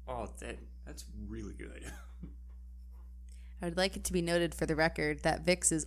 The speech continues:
Speaker 2: almost gone already, and we've had two sips of this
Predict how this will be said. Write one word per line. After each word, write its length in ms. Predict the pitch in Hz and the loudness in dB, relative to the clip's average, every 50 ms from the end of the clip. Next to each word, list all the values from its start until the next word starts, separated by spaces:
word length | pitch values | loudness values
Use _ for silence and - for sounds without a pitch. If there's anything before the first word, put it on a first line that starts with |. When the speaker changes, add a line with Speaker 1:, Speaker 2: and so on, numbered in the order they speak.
| - | 2
Speaker 2:
almost 420 | - 170 175 170 165 156 - - - | 4 6 6 6 6 8 8 8 8
gone 540 | 175 165 156 147 143 139 139 143 147 156 - - - - - - - | 8 8 8 8 6 6 4 2 0 -2 -6 -10 -12 -12 -6 2 4
already, 540 | 180 165 160 160 160 156 147 147 143 135 139 | 6 8 10 10 10 8 8 6 4 2 2
and 160 | - 156 156 | 2 2 4
we've 180 | 156 156 151 151 | 4 4 4 4
had 460 | - 160 151 147 143 147 143 143 - - - - | 6 8 8 8 8 6 4 0 -2 -6 -6 -4
two 240 | - - - 175 165 | 0 4 6 8 10
sips 320 | - - 170 - - - - | 12 12 10 10 6 4 2
of 160 | - - - | 2 0 -2
this 380 | - - - 165 - - - | 0 2 4 6 4 4 4